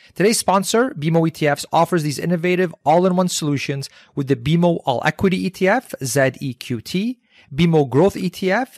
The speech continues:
Z G R O, bmo Balanced E T F, Z B A L, bmo Conservative E T F, Z C O N, and more. bmo developed these to help provide investors with E T Fs that offer broad diversification, and they're also low cost and simple to use.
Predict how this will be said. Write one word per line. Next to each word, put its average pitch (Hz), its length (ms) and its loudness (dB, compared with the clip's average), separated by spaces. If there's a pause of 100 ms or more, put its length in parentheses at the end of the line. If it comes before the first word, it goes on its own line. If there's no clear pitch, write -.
Z 139 340 0 (180)
G 131 180 -2
R 120 220 2
O, 240 280 2 (400)
bmo 156 320 2
Balanced 180 400 2
E 208 60 -4
T 196 220 -4
F, 269 360 -2 (200)
Z 143 440 0
B 127 200 -4
A 123 140 -2
L, 233 320 -2 (380)
bmo 156 280 0
Conservative 208 520 0
E 202 120 -8
T 202 180 -4
F, 226 340 -2
Z 156 300 2 (120)
C - 280 -4
O 123 160 -2
N, 226 320 -2
and 143 220 -2
more. 110 340 -4 (480)
bmo 214 240 2
developed 185 400 2
these 196 160 -2
to - 120 -8
help 165 180 -2
provide 156 260 0
investors 147 580 -2
with 123 220 -10
E 175 100 -6
T 160 200 -4
Fs 156 180 -2
that 139 140 0
offer 123 260 -2
broad 139 340 2
diversification, 175 920 -4 (220)
and 160 100 -4
they're 165 80 4
also 165 320 2
low 156 240 2
cost 185 440 0
and 131 140 -8
simple 123 280 -6
to - 120 -12
use. - 380 -14